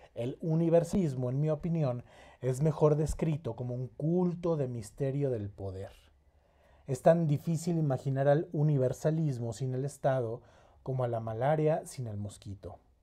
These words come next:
El punto de esto es que por lo menos tiene doscientos años y más probablemente como quinientos. Es básicamente la reformación.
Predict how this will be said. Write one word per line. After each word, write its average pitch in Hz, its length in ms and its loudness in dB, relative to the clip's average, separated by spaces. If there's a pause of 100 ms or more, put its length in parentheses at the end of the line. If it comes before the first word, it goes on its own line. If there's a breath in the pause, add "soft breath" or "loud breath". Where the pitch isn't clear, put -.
(600)
El 147 160 0
punto 214 340 -2
de 139 140 2
esto 143 260 0
es 147 120 2
que 147 100 0
por 123 220 0
lo 123 100 0
menos 143 260 0
tiene 143 220 0
doscientos 143 600 -4
años 151 500 -2
y 139 160 0
más 170 300 0
probablemente 131 960 -2 (400 soft breath)
como 117 240 -4
quinientos. - 680 -12 (1160 soft breath)
Es 131 180 0
básicamente 160 680 6
la 143 140 8
reformación. 107 720 -4